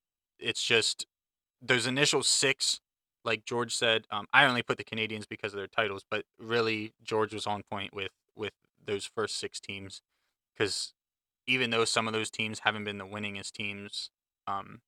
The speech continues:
in the N H L, people still want to go there. That, that history, um, the, the tradition,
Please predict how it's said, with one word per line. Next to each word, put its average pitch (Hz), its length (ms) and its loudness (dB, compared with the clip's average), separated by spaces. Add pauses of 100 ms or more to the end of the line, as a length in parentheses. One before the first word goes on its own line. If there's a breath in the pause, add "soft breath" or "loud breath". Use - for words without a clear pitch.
(300)
in 107 120 -4
the 101 140 -4
N 101 120 -4
H 98 200 -8
L, 95 220 0 (440)
people 156 240 0
still 107 500 4
want 101 220 -2
to 104 80 -10
go 101 220 -2
there. 92 240 -6 (120)
That, 107 200 0
that 110 200 -4
history, 107 720 0 (480)
um, 92 480 -10 (220)
the, 98 440 -6 (280)
the 95 500 -6 (720)
tradition, 104 680 0